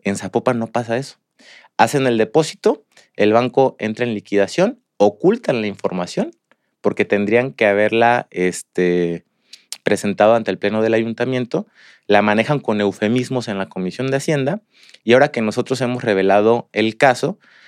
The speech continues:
pues insisten en ocultar mucha de la dema-, de, de la información que resta, ¿no? Pero, eh, el caso es que es muy sospechoso el proceder tanto de la tesorera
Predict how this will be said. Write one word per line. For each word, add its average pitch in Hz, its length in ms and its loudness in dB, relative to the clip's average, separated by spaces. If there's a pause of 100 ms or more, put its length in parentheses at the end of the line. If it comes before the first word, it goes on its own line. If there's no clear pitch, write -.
(200)
pues 107 240 2
insisten 135 520 0
en 123 120 0
ocultar 104 640 -2
mucha 110 320 -2
de 113 140 2
la 92 120 0
dema-, 87 380 -6
de, - 120 -4
de 92 160 -2
la 92 40 0
información 87 480 -6
que 98 100 -6
resta, - 360 -10
¿no? - 180 -10 (480)
Pero, 139 420 4
eh, 95 640 0 (1080)
el 110 240 2
caso 131 340 4
es 135 220 -4 (580)
que 120 80 2
es 113 80 2
muy 131 140 0
sospechoso 110 720 -2
el 98 180 -2
proceder 104 480 2
tanto 90 400 -4
de 90 80 2
la 87 160 0
tesorera 143 560 0